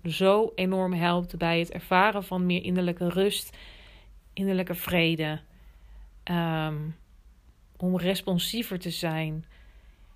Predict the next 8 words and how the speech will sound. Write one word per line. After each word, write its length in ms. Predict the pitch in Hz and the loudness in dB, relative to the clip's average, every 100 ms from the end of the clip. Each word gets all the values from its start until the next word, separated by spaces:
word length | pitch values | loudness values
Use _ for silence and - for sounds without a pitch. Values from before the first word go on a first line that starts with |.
| _ - - - - | _ -20 -20 -20 -2
In 260 | - 240 262 | 4 4 4
je 120 | 220 | 2
lichaam 640 | 196 208 - 202 185 180 180 | 2 2 2 2 2 0 -2
zijn 680 | 160 175 180 175 170 165 170 - - | -2 2 4 2 0 -2 -6 -16 -14
biedt 360 | 160 190 240 - | -4 -2 -2 -2
je 100 | 190 | 0
zoveel 500 | 180 202 226 190 180 | 4 4 2 0 0
meer 520 | 180 190 196 185 | 2 2 2 0